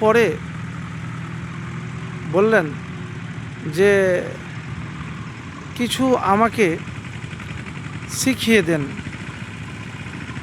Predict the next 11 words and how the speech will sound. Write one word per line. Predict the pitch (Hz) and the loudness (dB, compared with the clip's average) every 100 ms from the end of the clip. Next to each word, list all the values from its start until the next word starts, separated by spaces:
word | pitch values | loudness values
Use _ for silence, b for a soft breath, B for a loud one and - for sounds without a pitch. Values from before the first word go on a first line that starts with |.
| - - - - - - - | -10 -10 -8 -8 -8 -8 2
মানে, | 185 220 | 6 6
এক | 208 185 | 6 6
বেদুইন | 220 208 202 | 6 8 6
এসে | 180 - | 2 0
বললেন | 185 175 160 220 | 0 2 2 0
যে, | 226 | 2
"আমাকে | 208 185 - 220 - - - - - | 2 2 -2 -4 -4 -8 -8 -6 2
তাসবিহ | 185 180 233 190 | 2 4 0 4
পড়ার | 185 185 214 - - - - | 4 6 2 -2 -6 -8 -6
নির্দেশ | 170 220 208 202 170 | 2 2 6 4 6
দিয়েছেন।" | 165 165 127 - | 4 2 0 -6